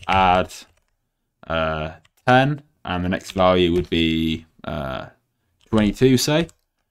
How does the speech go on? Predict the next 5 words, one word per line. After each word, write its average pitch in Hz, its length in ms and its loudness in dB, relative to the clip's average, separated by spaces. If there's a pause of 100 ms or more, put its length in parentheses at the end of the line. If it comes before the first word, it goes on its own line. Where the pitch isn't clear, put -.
(420)
I 82 120 -10
could 82 180 -6
add 85 480 2 (1200)
fifteen 92 920 0
and 80 760 -2